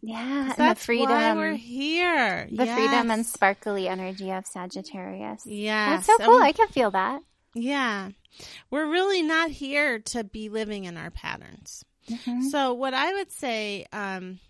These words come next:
Speaker 2: I did post this on Instagram, and it's truly the, like, quickest way to release these patterns. Well, it's kind of a double thing. One, you have to be aware of it. Like, you have to be aware,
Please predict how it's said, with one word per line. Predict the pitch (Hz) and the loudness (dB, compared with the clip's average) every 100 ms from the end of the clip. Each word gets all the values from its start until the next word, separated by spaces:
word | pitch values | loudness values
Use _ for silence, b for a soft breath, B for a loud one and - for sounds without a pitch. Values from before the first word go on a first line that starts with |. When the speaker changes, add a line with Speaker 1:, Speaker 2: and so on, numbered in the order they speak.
| _ - | _ -8
Speaker 2:
I | 226 | -8
did | 247 277 247 | -6 -8 -8
post | 226 240 - | -12 -12 -16
this | - | -16
on | 214 | -14
Instagram, | - 214 - 208 | -14 -14 -12 -12
and | - 190 190 | -12 -12 -12
it's | 214 - - - | -14 -16 -20 -12
truly | - - 277 285 262 240 214 | -12 -10 -10 -8 -8 -8 -10
the, | 202 190 180 _ _ _ _ | -8 -8 -8 _ _ _ _
like, | - 185 | -14 -14
quickest | - - 311 - 302 - | -12 -10 -8 -8 -10 -8
way | 220 208 202 190 190 | -6 -4 -2 -4 -10
to | - 226 214 | -12 -10 -8
release | 190 196 233 | -8 -8 -8
these | - 214 | -10 -14
patterns. | - 190 170 165 160 - | -10 -8 -6 -8 -12 -2
Well, | 220 - | 0 0
it's | 226 | -4
kind | - 339 | -4 -4
of | 320 247 | -2 -2
a | 208 | -4
double | 180 - 175 165 | -4 -4 -4 -4
thing. | - 92 101 | -10 -12 -6
One, | 247 320 | -2 0
you | 294 | 0
have | 254 226 | 0 -4
to | - | -8
be | 185 185 | -6 -6
aware | 170 175 165 | -4 -4 -4
of | 156 | -6
it. | 160 - | -8 -10
Like, | - 165 190 | -10 -8 -4
you | |
have | 185 - | -6 -6
to | 175 | -10
be | 175 | -8
aware, | 165 175 175 165 156 | -8 -6 -6 -6 -8